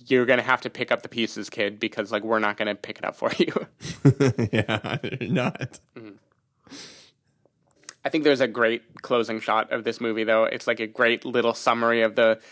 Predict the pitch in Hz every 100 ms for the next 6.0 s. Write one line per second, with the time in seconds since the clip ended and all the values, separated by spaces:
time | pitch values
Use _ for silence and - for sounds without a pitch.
0 | - _ _ _ 143 127 123 - 123 120
1 | 120 117 113 110 117 - 123 117 117 117
2 | 117 117 120 - 113 110 - 110 110 113
3 | 110 110 110 - 113 113 107 117 107 110
4 | 110 110 - 110 _ _ - 135 117 -
5 | 113 107 156 151 - 139 139 - 175